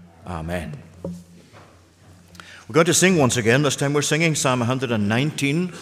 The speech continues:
in Sing Psalms. That's on page one five seven,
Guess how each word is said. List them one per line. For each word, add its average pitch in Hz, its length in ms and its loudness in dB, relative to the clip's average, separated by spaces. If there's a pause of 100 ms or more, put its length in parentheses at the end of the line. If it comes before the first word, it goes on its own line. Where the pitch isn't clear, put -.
(540)
in 92 160 -8
Sing 110 240 -2
Psalms. 120 540 0
That's 101 280 -6
on 92 120 -6
page 110 320 -4
one 113 240 -2
five 120 340 -2
seven, 139 580 -2